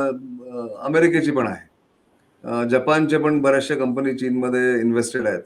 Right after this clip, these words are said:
तर तिथून डिकपल करणं, ज्याला इंग्लिशमध्ये एक, अ, शब्द आहे, की तिथून बाजूला हटणं किंवा तिथून आपले कंपनीजना परत आणणं आणि दुसरीकडे त्यांना सेटअप करणं,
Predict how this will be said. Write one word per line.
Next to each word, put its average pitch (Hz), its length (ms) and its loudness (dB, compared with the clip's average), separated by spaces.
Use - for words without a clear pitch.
तर 151 40 -6
तिथून 151 520 2
डिकपल 175 540 8
करणं, 151 240 8
ज्याला 135 180 6
इंग्लिशमध्ये 135 480 0
एक, 131 220 -4
अ, 113 420 2
शब्द 120 220 -2
आहे, 117 180 4
की 123 80 -4
तिथून 117 360 -6
बाजूला 131 500 4
हटणं 123 380 -2
किंवा 131 160 0
तिथून 123 320 -2
आपले 135 520 4
कंपनीजना 127 840 -2
परत 123 320 2
आणणं 123 280 4
आणि 123 160 0
दुसरीकडे 123 460 0
त्यांना 120 420 0
सेटअप 113 360 -6
करणं, 107 220 -4